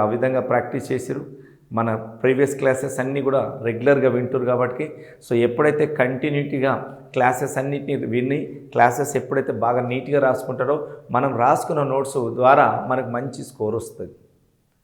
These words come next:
రైట్, so ఇప్పుడు మీరు ఏమని గమనించారు సార్ అంటే ఇది ఎన్, ఇక్కడికి వచ్చేటప్పటికి ఏమైంది? ఎన్ పవర్గా మారింది, ఎన్ స్క్వేర్గా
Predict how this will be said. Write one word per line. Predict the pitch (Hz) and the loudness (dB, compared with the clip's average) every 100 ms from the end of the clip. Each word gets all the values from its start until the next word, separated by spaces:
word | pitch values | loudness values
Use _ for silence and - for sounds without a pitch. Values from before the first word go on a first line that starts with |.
| _ _ _ 139 | _ _ _ 0
రైట్, | 156 - - - - - | 0 -2 -12 -16 -20 0
so | 160 | 0
ఇప్పుడు | 160 147 156 | 2 2 4
మీరు | 147 156 | 4 4
ఏమని | 180 175 | 4 4
గమనించారు | 170 165 156 160 135 | 4 2 0 -2 0
సార్ | 143 143 | 0 0
అంటే | 160 165 - - - - 131 | 0 0 -2 -8 -16 -4 -2
ఇది | 123 113 135 | 2 4 4
ఎన్, | 151 165 - - - - - - 135 | 4 0 -4 -10 -12 -14 -16 -10 -8
ఇక్కడికి | 131 139 139 | 0 2 4
వచ్చేటప్పటికి | 139 143 143 139 139 139 | 2 2 2 0 0 0
ఏమైంది? | 139 147 175 - - 131 | 0 0 -2 -4 -4 -2
ఎన్ | 135 - | -4 0
పవర్గా | 117 117 117 113 | 4 4 2 -2
మారింది, | 101 95 95 - 127 | -2 -4 -6 -4 -4
ఎన్ | 135 - | -4 -2
స్క్వేర్గా | 127 120 135 | 0 2 2